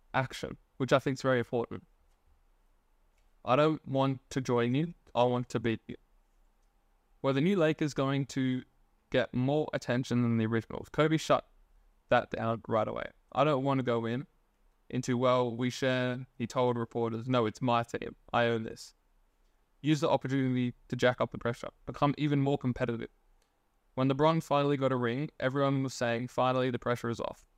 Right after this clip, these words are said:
Are you kidding me? The pressure just quadrupled. Now you have to s-, now you have to get started on doing it again, so you can do it again the year after.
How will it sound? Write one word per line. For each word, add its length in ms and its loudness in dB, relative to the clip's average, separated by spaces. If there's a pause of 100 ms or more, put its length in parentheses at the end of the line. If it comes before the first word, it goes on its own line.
Are 60 -6
you 60 0
kidding 240 0
me? 160 -2 (220)
The 60 -14
pressure 280 0
just 320 -4
quadrupled. 480 -6 (760)
Now 140 0
you 160 2
have 200 -2
to 80 -12
s-, 280 -12
now 220 0
you 220 0
have 180 -2
to 80 -6
get 180 0
started 500 2
on 120 0
doing 220 2
it 80 -2
again, 340 -4 (420)
so 120 -2
you 60 2
can 120 -10
do 100 2
it 60 0
again 500 0
the 60 -2
year 200 0
after. 260 -8